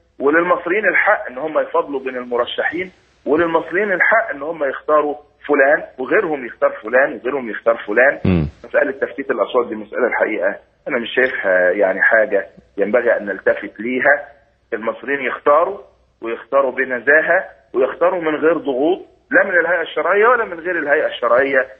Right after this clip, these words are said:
Speaker 1: ليها الحق لا تضغط على مرشح ولا تضغط على
Speaker 2: كلام واضح جدًا، شكرًا جدًا الدكتور محمد يسري. أزمة الجمعية التأسيسية للدستور لا تزال مستمرة، من الواضح إنها بتتعقد كل يوم والتاني.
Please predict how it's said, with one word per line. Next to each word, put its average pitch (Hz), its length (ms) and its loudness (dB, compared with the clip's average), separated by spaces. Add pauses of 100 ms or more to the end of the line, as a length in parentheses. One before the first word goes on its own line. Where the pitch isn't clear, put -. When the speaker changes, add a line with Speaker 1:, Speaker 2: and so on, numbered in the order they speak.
(160)
Speaker 1:
ليها 170 180 6
الحق 151 420 -2
لا 131 60 -6
تضغط 127 360 -6
على 123 220 2
مرشح 165 480 0
ولا 403 140 2
تضغط 185 380 0
على 139 400 2
Speaker 2:
كلام 101 420 2
واضح 87 460 2
جدًا، 101 340 2
شكرًا 92 340 0
جدًا 85 420 0
الدكتور - 340 -4
محمد 78 500 -2
يسري. 78 400 0
أزمة 98 220 0
الجمعية 85 320 0
التأسيسية 87 520 0
للدستور 90 520 2
لا 95 200 4
تزال 90 380 2
مستمرة، 101 600 0 (720)
من 123 80 4
الواضح 175 360 4
إنها 131 380 2 (260)
بتتعقد - 500 0 (140)
كل 98 160 2
يوم 98 340 2
والتاني. 65 440 -4